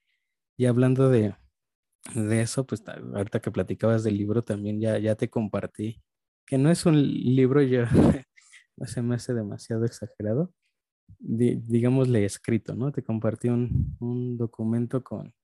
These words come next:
cinco capítulos y como, digo, por ponerte un poquito en contexto, parte de, y, y a quien, quien lo vea, parte de,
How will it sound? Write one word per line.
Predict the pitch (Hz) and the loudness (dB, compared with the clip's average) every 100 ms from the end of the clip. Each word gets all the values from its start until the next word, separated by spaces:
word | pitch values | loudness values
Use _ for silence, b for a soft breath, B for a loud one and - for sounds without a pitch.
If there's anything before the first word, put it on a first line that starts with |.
| _ _ _ _ _ | _ _ _ _ _
cinco | - 127 123 120 | -8 -4 -2 0
capítulos | 110 - 135 151 170 240 - - - - _ _ _ _ _ _ _ _ | -2 0 0 2 2 0 -6 -20 -20 -20 _ _ _ _ _ _ _ _
y | - 113 110 | -4 -4 -2
como, | 113 113 110 107 - - - - - _ - | 0 2 2 0 -6 -18 -18 -20 -20 _ -2
digo, | 135 127 110 | 2 4 4
por | 117 | 0
ponerte | - 120 117 | 2 2 2
un | 131 | 0
poquito | 123 120 123 | 0 -2 -4
en | |
contexto, | 113 110 123 - 135 | -2 -4 -4 -2 -4
parte | - 120 117 - 117 | -2 -6 -4 -2 0
de, | 113 104 110 _ - | 0 -2 -6 _ -8
y, | 107 107 110 | -4 -2 0
y | 104 | 0
a | 98 | -2
quien, | - - - 117 - _ | -6 -10 -10 -12 -20 _
quien | 107 107 | -4 0
lo | 104 | 2
vea, | 113 135 | 2 0
parte | - 117 - 123 | 0 -2 0 -2
de, | 117 - | -2 -8